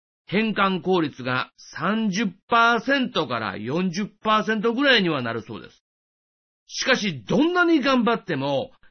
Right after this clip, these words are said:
百パーセントの効率にすることはできないそうです。変換するときには必ずロスを生むからです。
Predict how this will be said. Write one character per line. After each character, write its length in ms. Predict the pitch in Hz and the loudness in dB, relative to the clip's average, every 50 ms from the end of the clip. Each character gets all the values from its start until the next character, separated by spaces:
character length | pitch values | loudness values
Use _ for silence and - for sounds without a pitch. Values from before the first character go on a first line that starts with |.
| _ - - | _ -12 -4
百 380 | 156 185 220 - - 208 202 | 0 0 0 0 -2 -6 -8
パ 300 | - - 262 262 262 269 | -2 0 2 4 4 4
ー 80 | 262 262 | 2 2
セ 140 | 311 339 349 | 2 2 2
ン 100 | 320 214 | 2 2
ト 120 | 285 254 | 0 0
の 180 | 226 196 175 - | 0 0 -2 -2
効 220 | - 196 202 202 | 0 2 2 2
率 220 | 196 202 - 170 | 2 0 -4 -4
に 200 | 170 208 202 196 | -4 -2 -2 -2
す 100 | 165 160 | -2 -2
る 120 | 196 196 180 | -4 -2 -2
こ 100 | 185 185 | -2 -2
と 140 | 135 151 151 | -2 0 0
は 340 | 165 170 156 120 98 - - _ _ _ _ - | 2 2 2 0 -2 -4 -10 _ _ _ _ -4
で 200 | 123 160 175 170 | -2 0 0 0
き 140 | - 185 | 0 0
な 160 | 175 156 131 120 | 0 0 0 -2
い 80 | 107 | -2
そ 180 | - 104 90 85 | -6 -10 -14 -14
う 20 | |
で 140 | - - - | -14 -18 -20
す。 140 | _ _ _ _ _ _ _ _ _ _ _ _ _ _ _ _ _ _ _ _ _ _ | _ _ _ _ _ _ _ _ _ _ _ _ _ _ _ _ _ _ _ _ _ _
変 260 | - - 220 277 294 254 | -4 0 2 2 2 2
換 260 | 285 285 277 269 254 | 2 2 2 2 2
す 60 | 202 | 0
る 140 | 262 262 208 | -2 -2 0
と 100 | - 208 | 0 0
き 80 | 190 | 0
に 80 | 185 165 | 0 0
は 200 | 151 131 120 - - | -2 -2 -4 -6 -8
必 180 | - - - | -8 -6 -4
ず 360 | 269 277 285 294 294 240 202 233 202 170 - - - - - - | -2 0 2 2 2 2 2 0 0 0 -2 -4 -10 -18 -20 -18
ロ 260 | - 113 127 202 302 302 | -8 -2 2 2 2 2
ス 140 | - 247 269 | 2 0 0
を 120 | 220 185 | 2 2
生 40 | 170 165 156 | 2 0 -2
む 40 | |
か 140 | 139 135 123 | -4 -6 -6
ら 100 | 107 92 | -8 -8
で 140 | 73 60 55 | -10 -12 -16
す。 160 | - _ _ | -20 _ _